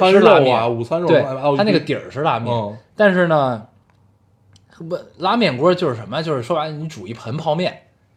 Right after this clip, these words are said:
Speaker 2: 哦。
Speaker 1: 煮一盆泡面，然后里边放点东西。
Speaker 2: 嗯。
Speaker 1: 而且他们，我发现就是我不知道是电影儿，就是、是剧里演的，还是就是现实就是这样。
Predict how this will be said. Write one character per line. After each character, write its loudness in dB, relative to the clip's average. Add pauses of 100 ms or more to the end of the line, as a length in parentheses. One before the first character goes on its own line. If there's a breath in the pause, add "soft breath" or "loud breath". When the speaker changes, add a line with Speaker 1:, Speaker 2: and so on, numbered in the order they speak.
(380)
Speaker 2:
哦。 -2 (560)
Speaker 1:
煮 -6
一 -4
盆 -2
泡 2
面， 0
然 -2
后 0
里 -4
边 -8
放 -2
点 -6
东 -4
西。 -10 (140)
Speaker 2:
嗯。 -6
Speaker 1:
而 4
且 -2
他 -2
们， 0
我 -2
发 0
现 -4
就 -8
是 -6
我 -8
不 -6
知 0
道 0
是 -8
电 -6
影 -12
儿， -20
就 -16
是、 -10
是 -10
剧 -8
里 -6
演 -6
的， -8
还 -8
是 -10
就 -8
是 -8
现 -10
实 -10
就 -4
是 -6
这 -6
样。 -6